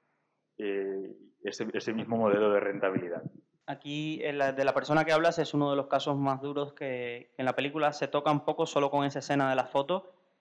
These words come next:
Speaker 2: y es el caso de Thierry Magón, eh, que eso era un inversor que llevaba el, eh, uno de los grandes fondos que había dado todo su patrimonio a Madoff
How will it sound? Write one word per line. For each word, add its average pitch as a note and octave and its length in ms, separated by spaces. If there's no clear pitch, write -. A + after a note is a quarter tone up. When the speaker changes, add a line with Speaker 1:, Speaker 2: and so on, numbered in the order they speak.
Speaker 2:
y C#3 80
es C3+ 80
el C#3+ 120
caso C#3+ 240
de C#3+ 100
Thierry D3 380
Magón, D3+ 580
eh, C#3 300
que C3 80
eso C3 180
era C#3 140
un D3 100
inversor D3 680
que B2+ 160
llevaba C3 580
el, B2 380
eh, C3 300
uno D3+ 260
de C#3 60
los C3 120
grandes C#3+ 360
fondos D3+ 400
que D3+ 100
había C#3+ 420
dado C3+ 280
todo D#3+ 240
su D#3+ 120
patrimonio D3 500
a A#2+ 40
Madoff E3 400